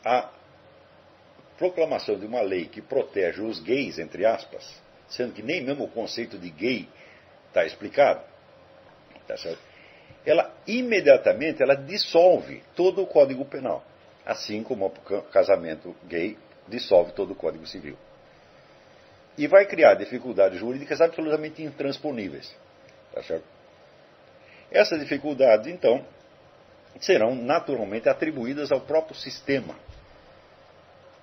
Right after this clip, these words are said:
Quer dizer, não é esta lei que está errada, é o sistema que está errado.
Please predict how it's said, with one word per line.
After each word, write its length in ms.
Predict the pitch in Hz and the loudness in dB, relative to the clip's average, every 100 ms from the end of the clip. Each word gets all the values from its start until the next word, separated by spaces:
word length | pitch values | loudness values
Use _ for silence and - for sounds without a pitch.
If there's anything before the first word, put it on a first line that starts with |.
| - - - - | -20 -20 -20 -12
Quer 80 | |
dizer, 120 | 92 113 | -6 -4
não 160 | 135 | -2
é 100 | 175 | 0
esta 200 | 156 - | 0 0
lei 240 | 98 123 123 | 0 0 -4
que 100 | 82 | -6
está 160 | - | -6
errada, 260 | 73 82 85 | -4 -2 -2
é 40 | |
o 40 | 110 | -6
sistema 540 | - - 131 139 - | -12 -10 -4 -4 -6
que 60 | - | -10
está 160 | - | -10
errado. 260 | - 52 | -10 -10